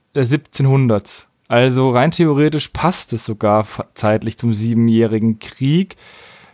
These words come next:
Naja, der ging bis no-, bis siebzehnhundertdreiundsechzig, also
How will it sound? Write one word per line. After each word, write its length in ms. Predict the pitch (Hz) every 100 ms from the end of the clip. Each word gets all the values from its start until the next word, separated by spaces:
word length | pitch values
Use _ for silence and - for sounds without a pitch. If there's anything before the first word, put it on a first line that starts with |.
| _ 139
Naja, 200 | 127 131
der 100 | 135
ging 120 | 139
bis 120 | 123
no-, 160 | 131 127
bis 160 | 135
siebzehnhundertdreiundsechzig, 1040 | 131 135 135 120 113 113 117 113 - 113 104
also 440 | 127 131 139 127